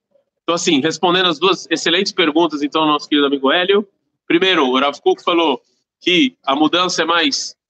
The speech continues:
em como você apresenta e não no costume. E segundo, que as yeshivot hoje em dia sim tem essa mudança, só que, é,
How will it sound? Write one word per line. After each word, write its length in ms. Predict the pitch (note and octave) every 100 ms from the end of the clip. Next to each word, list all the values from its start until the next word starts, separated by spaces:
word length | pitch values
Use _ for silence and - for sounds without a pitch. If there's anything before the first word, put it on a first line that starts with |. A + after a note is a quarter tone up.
| _
em 80 | C3
como 220 | C3 F3
você 200 | D#3+ D#3+
apresenta 580 | E3+ E3 D3+ C#3+ D#3+ D3
e 40 | C3+
não 120 | E3
no 100 | D3+
costume. 520 | C#3 - A3 B3+ C4+ _ _ _ -
E 100 | E3
segundo, 500 | - G#3+ G#3 A#3+ A#3+
que 100 | G3+
as 100 | E3+
yeshivot 560 | F3+ - G3+ F#3+ A3 G#3
hoje 160 | F3
em 20 |
dia 160 | E3+ F#3+
sim 600 | - - - C#4 C#4+ A3+ _ _ _ _ -
tem 180 | F3+
essa 200 | E3 E3
mudança, 680 | D3+ D3 C#3 D#3 F3+ B3+ D4 _ _ _ _ _
só 300 | - - A3+
que, 400 | A3+ A#3+ B3 - _ _
é, 840 | D#3+ D3+ D3 D3 C#3+ C3+ C3+ C3